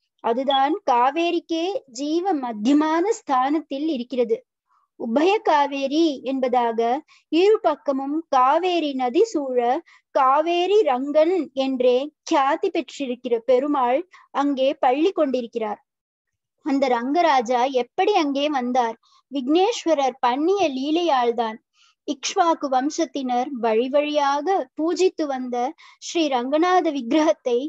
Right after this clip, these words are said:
ராமச்சந்திரமூர்த்தி விபீஷ்ணருக்கு கொடுத்து விட்டார். அது அவருடைய நன்றி பாராட்டும் பெரிய மனசுக்கும் தியாகத்துக்கும் ஒரு பெரிய proof. அயோத்தியில் நடந்த ஸ்ரீராம பட்டாபிஷேகத்தில் எல்லா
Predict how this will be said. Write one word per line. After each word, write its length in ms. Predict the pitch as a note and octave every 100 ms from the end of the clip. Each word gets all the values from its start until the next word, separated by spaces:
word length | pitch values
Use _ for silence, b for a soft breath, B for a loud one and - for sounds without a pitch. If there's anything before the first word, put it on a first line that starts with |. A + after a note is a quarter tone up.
| - -
ராமச்சந்திரமூர்த்தி 1040 | C4 B3 D#4+ G#4 G4+ D4 C#4 C4 C4+ B3+ C#4
விபீஷ்ணருக்கு 800 | C#4+ B3 F4+ G#4 F4 D4+ C4 D#4+
கொடுத்து 360 | - B3+ B3 D#4
விட்டார். 400 | B3+ A3 G#3+ - _ b b -
அது 200 | C4+ C#4
அவருடைய 420 | C4 B3 B3 B3+ B3
நன்றி 380 | B3 C4+ F#4 G4
பாராட்டும் 720 | E4+ C#4+ C4 A#3+ A#3+ B3+ D#4
பெரிய 360 | D4 C4 E4 F#4+ C#4+
மனசுக்கும் 720 | B3+ C4+ F#4 E4 - C4+ C#4 D#4
தியாகத்துக்கும் 840 | C#4+ A#3 C4 D#4+ G#4 F4+ - C#4 D4+ F#4+
ஒரு 220 | C#4+ C#4 C#4
பெரிய 460 | A#3+ B3 D4+ F4+ -
proof. 420 | D4 D4 C4 - _ _ b b b _
அயோத்தியில் 680 | - A#3 C#4+ E4 D4+ D#4+ D4
நடந்த 460 | C4 B3 C4 D#4 D4 C4+ D#4 B B B
ஸ்ரீராம 580 | - F4 D4+ B3 B3+ F#4
பட்டாபிஷேகத்தில் 1200 | G4 C4+ - D4+ D#4+ F4+ F4+ D4 C4 B3 B3+ C#4 F4 C4+
எல்லா 360 | A#3+ B3+ C4+